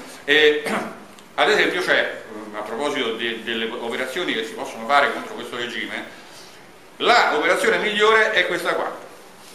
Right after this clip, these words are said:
cioè il controllo della moneta, perché col controllo della moneta controlli il mondo. E allora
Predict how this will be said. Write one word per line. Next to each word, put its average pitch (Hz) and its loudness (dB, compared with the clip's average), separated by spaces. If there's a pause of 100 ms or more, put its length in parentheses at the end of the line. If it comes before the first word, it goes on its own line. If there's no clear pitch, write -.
(1400)
cioè - -2
il 123 -4
controllo 220 2
della 151 2
moneta, 101 -4
perché 104 -4
col 131 -4
controllo 151 2
della 123 0
moneta 214 4
controlli 202 -2
il 170 0
mondo. 92 -8 (2000)
E 185 6
allora 170 6